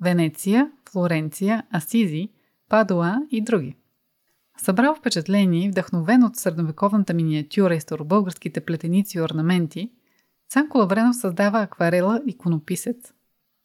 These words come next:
С Иконописец си спечелва първото по-сериозно признание.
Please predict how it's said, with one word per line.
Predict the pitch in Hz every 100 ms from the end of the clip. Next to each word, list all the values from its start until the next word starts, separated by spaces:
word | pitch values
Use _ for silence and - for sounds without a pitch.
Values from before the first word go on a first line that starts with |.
| _ _ _
С | 180 196
Иконописец | - 175 170 - 262 202 196
си | - 196
спечелва | 180 - 170 160 196 240
първото | 202 202 180 - 233
по-сериозно | - 190 196 175 175 208
признание. | 190 165 160 156 151 -